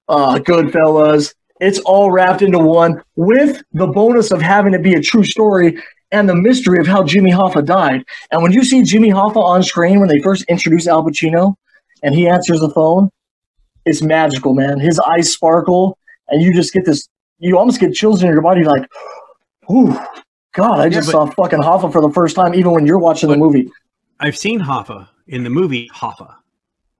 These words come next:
Speaker 1: Right, right.
Speaker 2: So they, I, for me,
Speaker 1: But it's not played by
Speaker 2: here's,
Speaker 1: Pacino. What?
Speaker 2: let, let me, let, let me, I know it's played by Jack. Let me tell you my, here's where you're gonna lose me.
Speaker 1: If you don't watch Irishman, you're fucking doing yourself a disservice on earth.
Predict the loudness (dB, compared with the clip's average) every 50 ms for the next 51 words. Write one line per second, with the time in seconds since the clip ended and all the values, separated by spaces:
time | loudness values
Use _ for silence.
0 | _ _ _ _ -2 -2 -2 -2 -4 -8 -12 _ _ _ _ _ _ _ _ _
1 | _ -4 -4 -2 -2 -4 -8 -12 _ -14 -10 -8 -8 -8 -10 -12 _ _ -16 -16
2 | -14 _ -16 -16 -16 _ _ _ _ _ _ _ _ _ _ -8 -6 -4 -2 0
3 | 2 2 2 2 2 2 2 2 2 0 0 0 0 0 0 0 -2 -2 -2 -2
4 | 0 0 0 -2 -2 -2 -2 -2 -2 -2 -6 -12 _ -6 -4 -2 -2 -2 -2 -6
5 | -6 -6 -6 -8 -8 -8 -8 -12 -8 -6 -4 -2 -2 -4 -4 -8 -10 _ -8 -8
6 | -8 -8 -10 -10 -10 -12 -14 _ _ _ -20 -20 -20 -18 -18 -18 -14 -8 -4 -4
7 | -2 -2 -2 -4 -4 -4 -4 -4 -2 0 0 0 0 -2 -4 -6 -10 -16 -20 -20
8 | _ _ _ _ _ _ _ _ _ _ _ -10 -6 -4 -2 0 0 0 -2 -2
9 | -4 -4 -8 -10 -16 _ _ _ _ _ _ -14 -6 -2 0 0 0 -2 -2 -2
10 | -2 -2 -2 -2 -2 -2 -2 -2 -4 -6 -6 -6 -8 -12 -20 -20 _ _ _ _
11 | _ -14 -4 -4 -2 -2 0 0 0 0 0 0 0 0 2 2 0 0 0 0
12 | 2 2 0 0 0 -2 -4 -2 -2 0 2 2 4 4 2 0 0 0 0 0
13 | 0 -2 -2 0 2 2 2 2 2 0 0 0 0 0 0 0 -2 -4